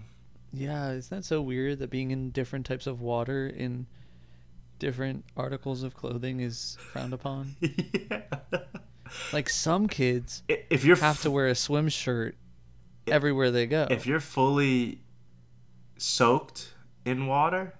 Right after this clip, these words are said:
Speaker 2: you need to have clothes on.
Speaker 1: Full immersion.
Speaker 2: Yeah, but if <laughs> it's just light water, like, just sprinkling, then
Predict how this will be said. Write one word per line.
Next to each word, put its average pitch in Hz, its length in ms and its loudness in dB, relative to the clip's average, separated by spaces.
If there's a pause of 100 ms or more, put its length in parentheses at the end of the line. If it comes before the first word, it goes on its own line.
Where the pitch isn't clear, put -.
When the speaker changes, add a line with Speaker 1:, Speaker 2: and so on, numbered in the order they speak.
(160)
Speaker 2:
you 110 120 -2
need 104 220 0
to - 60 -10
have 92 240 -2
clothes 95 360 -2
on. - 180 -6
Speaker 1:
Full 147 320 2
immersion. 120 480 0
Speaker 2:
Yeah, 117 260 10
but 120 220 6
if 123 320 4
<laughs> - 0 -
it's 226 200 6
just - 200 2
light 117 380 6
water, 113 540 6
like, 92 240 -2
just - 200 -6
sprinkling, 127 720 0
then 98 680 4